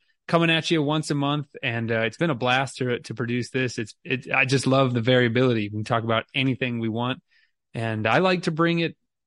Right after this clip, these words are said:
well, all mixed up. You know what I mean? I, I, I'm a guy with many interests, and I like to talk about stuff that I've never done or heard about. So I hope you all are enjoying it,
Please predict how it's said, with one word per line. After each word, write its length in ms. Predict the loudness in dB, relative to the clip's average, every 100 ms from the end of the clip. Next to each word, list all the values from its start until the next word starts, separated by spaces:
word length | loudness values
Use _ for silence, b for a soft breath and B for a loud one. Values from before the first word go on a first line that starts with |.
| _
well, 360 | -2 -2 -2 -8 _ _ -4
all 160 | 0
mixed 300 | 0 -2 0
up. 200 | 0 0 -6 _ -2
You 120 | 2
know 60 |
what 140 | 4 2
I 80 | 2
mean? 260 | 0 0
I, 100 | -4 -4
I, 160 | -10 -10 _ _
I'm 160 | -2 0
a 60 |
guy 200 | 2 2
with 120 | 2
many 260 | 0 0 0
interests, 480 | -2 -2 -6 -4 -6
and 240 | -4 -4
I 60 | -2
like 180 | -2 -4
to 60 |
talk 220 | -6 -6
about 200 | -2 -4
stuff 220 | -2 -4 -2
that 80 | -2
I've 120 | -2
never 200 | -4 -2
done 280 | -2 0 -2
or 80 |
heard 180 | -2 -4
about. 340 | -4 -4 -6 -4
So 340 | -4 -4 -6 b b b b
I 60 | 2
hope 160 | 2 4
you 120 | 4
all 360 | 4 4 2
are 200 | 0 -2
enjoying 460 | -2 0 0 0 0
it, 180 | -2